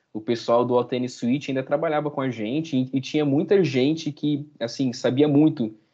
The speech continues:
de transponder, que sabia muito mais que eu. E aí eu comecei a trabalhar com o Eduardão, acho, eu acho que poucos vão lembrar do Eduardão, né?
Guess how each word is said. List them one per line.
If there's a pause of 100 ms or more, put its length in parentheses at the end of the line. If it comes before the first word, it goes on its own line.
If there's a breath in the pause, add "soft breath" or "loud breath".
(120)
de
transponder,
que
sabia
muito
mais
que
eu. (680)
E
aí
eu
comecei
a
trabalhar
com
o
Eduardão,
acho,
eu
acho
que
poucos
vão
lembrar
do
Eduardão,
né?